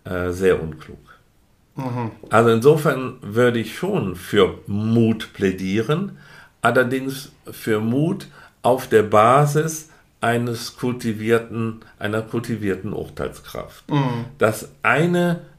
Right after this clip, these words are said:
Speaker 1: ohne das andere ist sinnlos.
Speaker 2: Mhm.
Speaker 1: Das, das ist mein Plädoyer. Und jetzt kann ich gleich, ähm, äh, wir können aber auch, äh, sofort über, über die Art und Weise reden, wie man,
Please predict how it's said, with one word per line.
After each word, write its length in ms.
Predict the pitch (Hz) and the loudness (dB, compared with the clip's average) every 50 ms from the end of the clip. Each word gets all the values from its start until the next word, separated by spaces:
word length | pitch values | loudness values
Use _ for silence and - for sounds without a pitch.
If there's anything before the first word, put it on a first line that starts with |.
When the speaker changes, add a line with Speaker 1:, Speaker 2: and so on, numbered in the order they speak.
| _ _ - | _ _ -6
Speaker 1:
ohne 320 | 123 135 143 151 147 135 | 0 4 4 4 4 4
das 260 | 120 120 113 113 - | 4 2 2 0 -2
andere 640 | - - 120 135 143 143 143 139 143 135 139 139 139 - - - - _ - | -4 -2 -2 0 2 2 2 2 2 2 0 0 -4 -8 -16 -20 -20 _ -4
ist 320 | 117 120 117 - - - | -4 -2 -2 -4 -8 -8
sinnlos. 720 | 95 92 95 92 82 73 - - - - - - - - _ _ _ | -6 -6 -6 -4 -6 -6 -8 -10 -12 -14 -18 -20 -20 -20 _ _ _
Speaker 2:
Mhm. 420 | 151 143 135 131 127 123 123 147 147 | -2 0 0 0 -2 -4 -6 -6 -4
Speaker 1:
Das, 300 | - - - - - - _ - | -2 -2 -2 -4 -8 -16 _ -4
das 260 | 101 120 123 117 - | -2 0 0 0 -2
ist 180 | 117 113 - - | -6 -10 -8 -8
mein 280 | 101 95 92 - - - - - - _ _ - | -8 -8 -8 -10 -12 -18 -20 -20 -20 _ _ -6
Plädoyer. 480 | - 127 107 107 101 90 92 95 87 | -4 -4 -2 -2 -2 -2 -2 -4 -6
Und 260 | 87 101 95 - - - - | -6 -8 -12 -14 -18 -14 -8
jetzt 380 | - 110 113 113 117 - - - | -2 -2 -2 -2 -2 -6 -4 -2
kann 180 | 120 117 117 | -2 0 -2
ich 160 | 104 - - | -4 -8 -6
gleich, 320 | - 95 92 110 135 143 143 143 - - - - - - - - - - _ - _ _ | -2 0 2 2 2 0 -2 -6 -12 -16 -18 -20 -20 -20 -20 -20 -20 -20 _ -20 _ _
ähm, 460 | 117 110 110 107 110 107 107 110 120 117 | 0 2 2 2 2 0 -2 -6 -8 -6
äh, 200 | - 113 110 104 | -4 -2 -2 0
wir 160 | 104 101 101 - | 2 0 0 0
können 200 | - 127 123 110 | 0 0 2 2
aber 220 | 95 98 92 69 | 2 2 2 0
auch, 180 | 82 90 - 95 | 0 -2 -4 -4
äh, 300 | 95 98 95 73 82 90 | -2 -2 -2 -4 -4 -6
sofort 480 | - 101 98 - - 104 - - - | -6 -6 -6 -2 -2 -2 -2 -2 -6
über, 400 | - 98 104 98 95 92 90 90 - | -10 -6 -2 0 0 0 0 -2 -4
über 220 | - 98 104 95 | -8 -8 -8 -8
die 340 | - - 82 82 90 - - | -8 -8 -8 -8 -8 -6 -6
Art 200 | - 104 107 101 | -4 -4 -4 -4
und 160 | 101 95 95 | -6 -4 -2
Weise 460 | 98 90 101 107 104 - 107 95 95 95 - - - - - - - - - - - - _ _ _ _ _ _ _ _ _ _ _ _ _ _ _ - - - | 0 0 0 0 -2 -2 -2 -2 -2 -4 -8 -16 -20 -20 -20 -20 -20 -20 -20 -20 -20 -20 _ _ _ _ _ _ _ _ _ _ _ _ _ _ _ -16 -14 -10
reden, 480 | - 92 107 113 113 113 120 117 107 85 | 0 4 6 6 6 4 2 -2 -4 -4
wie 160 | 98 104 107 | -4 -4 -4
man, 420 | 107 107 101 98 98 95 92 90 | -2 0 0 0 -2 -2 -6 -8